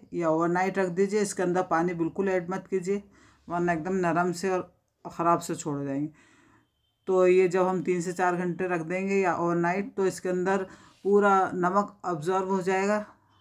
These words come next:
उसके घेटियों में, उसके चनों में, और बड़े ही टेस्टी नमकीन हमारे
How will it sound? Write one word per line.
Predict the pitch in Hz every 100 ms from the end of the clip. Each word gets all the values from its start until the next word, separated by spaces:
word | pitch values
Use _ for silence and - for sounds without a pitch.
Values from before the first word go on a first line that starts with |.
| _ _ 262 -
उसके | 160 151 175
घेटियों | 156 165 175 185 190
में, | 196
उसके | 180 185
चनों | 170 165 165 185
में, | 202 - _ -
और | 165
बड़े | 151 165
ही | 180
टेस्टी | 175 175 170 190
नमकीन | 180 165 160 190 190
हमारे | 196 170 180